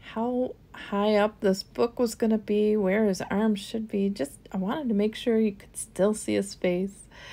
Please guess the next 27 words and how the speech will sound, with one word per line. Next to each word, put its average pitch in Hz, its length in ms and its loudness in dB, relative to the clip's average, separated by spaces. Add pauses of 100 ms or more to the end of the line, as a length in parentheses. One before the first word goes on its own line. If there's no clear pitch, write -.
(260)
So - 160 -8
I'm 156 120 -4
gonna 349 240 -4
cut 202 240 0
out 185 220 2
these 175 220 -4
two 247 280 0
wings, 185 640 0 (640)
and 202 180 2
the 175 120 2
right 175 380 -2 (120)
wing 180 380 -2
is 196 220 -4
going 165 320 -4
to 185 60 -12
go 175 140 -2
on 180 160 0
the 180 100 0
left 302 300 4
side 202 340 2
of 170 80 2
his 180 160 -8
body 156 640 -2
and 160 400 -6
the 156 260 -4
left 226 440 -2
wing 247 320 2